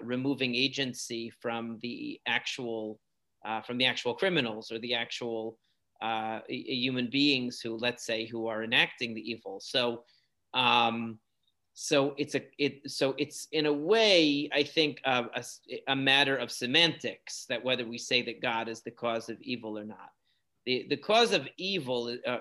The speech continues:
is human beings and their bad choices. I mean, most evil. Let's leave, let's just to be, to say ninety percent of the things that we call evil in the world, I would say, are caused by human beings exercising their freedom of choice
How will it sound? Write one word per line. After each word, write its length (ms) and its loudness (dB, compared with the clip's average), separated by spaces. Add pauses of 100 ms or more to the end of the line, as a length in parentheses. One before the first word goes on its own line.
is 300 -6
human 340 -2
beings 500 0
and 160 -6
their 120 -8
bad 400 -2
choices. 720 0
I 60 -2
mean, 180 -4
most 320 2
evil. 480 -10
Let's 260 -6
leave, 200 -4
let's 320 -6
just 260 -12
to 60 -8
be, 320 -4 (280)
to 60 -10
say 180 4
ninety 400 2
percent 460 -2
of 80 -4
the 80 -6
things 280 -2
that 120 -4
we 100 -6
call 300 -2
evil 320 -6
in 80 -6
the 80 -4
world, 380 -4
I 40 -4
would 160 -10
say, 200 -2
are 80 -4
caused 420 -4
by 120 -4
human 340 -4
beings 420 -6
exercising 720 -6
their 100 -6
freedom 480 -4
of 140 -12
choice 520 0